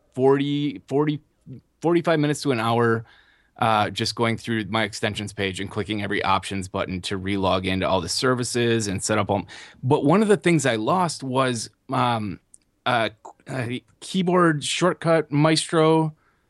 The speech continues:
um, shortcut manager. I think <laughs> it's, it's, it's easier than that. Uh, shortcut manager is where I have, like, all of my bookmarklets that I use the most often, like Deli Bar and Spillo, and then all of my own, like, Answered and stuff like that.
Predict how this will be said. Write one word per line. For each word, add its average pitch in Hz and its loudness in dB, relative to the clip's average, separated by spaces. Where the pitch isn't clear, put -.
um, 120 0
shortcut 175 2
manager. 120 0
I 98 -4
think 117 -6
<laughs> - -16
it's, 139 -4
it's, 113 -6
it's 107 -6
easier 92 -4
than 95 -6
that. 98 -4
Uh, 135 2
shortcut 190 2
manager 123 0
is 107 -4
where 123 2
I 107 2
have, 120 0
like, 107 -4
all 147 4
of 196 0
my 180 0
bookmarklets 127 -2
that 117 -2
I - 0
use 110 -2
the 120 -4
most 104 -4
often, 113 0
like 98 -2
Deli 104 2
Bar 98 0
and 98 -2
Spillo, 98 -2
and 98 0
then 98 0
all 101 2
of 98 2
my 98 2
own, 98 2
like, 92 0
Answered 101 2
and 98 -4
stuff 98 -4
like 101 -4
that. 98 -2